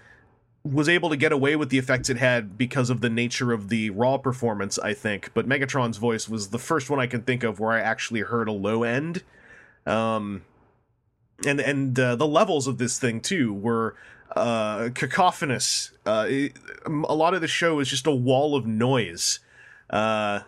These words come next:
the show opens with a wall of noise as the logo animates out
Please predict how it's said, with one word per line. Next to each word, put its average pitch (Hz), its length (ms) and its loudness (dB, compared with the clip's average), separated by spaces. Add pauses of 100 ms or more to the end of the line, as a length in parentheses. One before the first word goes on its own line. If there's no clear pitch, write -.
(400)
the 135 140 -2
show 175 320 2
opens 156 680 2
with 139 140 2
a 156 60 4
wall 147 360 4
of 123 100 -2
noise 120 420 0
as 123 140 0
the 135 100 2
logo 143 380 4
animates 117 560 -2
out 104 240 0